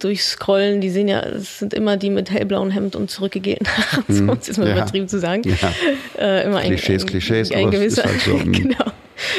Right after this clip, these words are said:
Speaker 1: genau. Ja, warum gibt es so wenig Gründerinnen? Ich, ich weiß es nicht so genau. Ich glaub, wenn ich's ganz genau wüsste, würde ich sehr stark dagegen arbeiten.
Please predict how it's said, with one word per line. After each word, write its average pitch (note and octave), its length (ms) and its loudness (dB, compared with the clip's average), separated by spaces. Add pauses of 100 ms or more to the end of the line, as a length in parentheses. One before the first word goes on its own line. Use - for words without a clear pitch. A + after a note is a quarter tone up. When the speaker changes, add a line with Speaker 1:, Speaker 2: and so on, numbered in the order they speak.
(180)
Speaker 1:
genau. F#3 360 0
Ja, B3 240 0
warum A#3 240 2
gibt D4 180 -2
es D4+ 120 -2
so C#4 100 -2
wenig C#4+ 240 -4
Gründerinnen? A3 540 0
Ich, - 260 -6 (1500)
ich - 260 -4
weiß F#4+ 280 0
es - 160 -2
nicht A3 240 0
so G3 180 0
genau. G3 480 2
Ich - 120 -2
glaub, B3+ 160 0
wenn C4 120 0
ich's - 340 -4
ganz B3 240 2
genau A#3+ 320 2
wüsste, C4 360 2
würde B3 140 0
ich - 160 -2 (300)
sehr B3+ 580 2
stark - 480 -2
dagegen A#3+ 420 2
arbeiten. F3 600 0